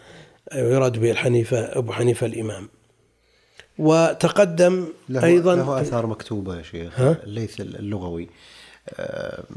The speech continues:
Speaker 2: له، آه، كتب أو مصنفات في هذا،
Speaker 1: ومن
Speaker 2: وأنه
Speaker 1: النقول
Speaker 2: تورد
Speaker 1: عنه كثيرة جدا، يعني لا تخلو مادة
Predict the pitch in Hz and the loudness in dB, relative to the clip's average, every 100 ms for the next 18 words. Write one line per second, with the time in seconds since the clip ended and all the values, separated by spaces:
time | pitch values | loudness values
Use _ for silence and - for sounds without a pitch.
0 | - 110 110 107 107 101 - 85 - - | -12 -8 -4 -4 -4 -6 -8 -10 -14 -18
1 | _ _ - 113 - 98 85 85 82 82 | _ _ -10 -8 -6 -8 -8 -8 -8 -10
2 | - 87 87 78 82 80 - - 87 95 | -10 -8 -10 -8 -8 -10 -12 -12 -10 0
3 | 180 214 269 262 233 226 196 190 202 190 | 4 4 6 6 6 4 4 6 6 6
4 | 208 180 185 165 151 147 165 147 123 113 | 6 6 6 6 4 4 6 6 2 0
5 | 104 98 127 143 175 180 170 151 156 143 | -4 -6 0 4 6 4 2 2 2 6
6 | 156 147 117 110 - | 4 2 0 -2 -4